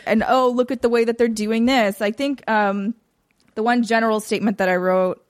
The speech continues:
that I could say, thematically, I feel like this game is, uh, The Last of Us Part Two is a magnifying glass on just the duality of human nature. Like, that's thesis statement, whatever. <laughs> Like, that's what it is. Um,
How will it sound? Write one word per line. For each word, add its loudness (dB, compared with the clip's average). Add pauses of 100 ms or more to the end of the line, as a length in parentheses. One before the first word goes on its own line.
(240)
that -2
I 0
could -8 (240)
say, 0 (540)
thematically, 0
I 2
feel -2
like -2
this -4
game -4 (200)
is, 0 (140)
uh, -2 (120)
The -2
Last 2
of -6
Us -4
Part -2
Two 0
is -4
a 0
magnifying 0
glass 0
on -2
just -10
the -6
duality 2
of -8
human -8
nature. -10 (380)
Like, -8 (100)
that's 2 (100)
thesis -2
statement, -2
whatever. -4
<laughs> -8
Like, 0
that's 0
what 0
it -2
is. -10 (400)
Um, 2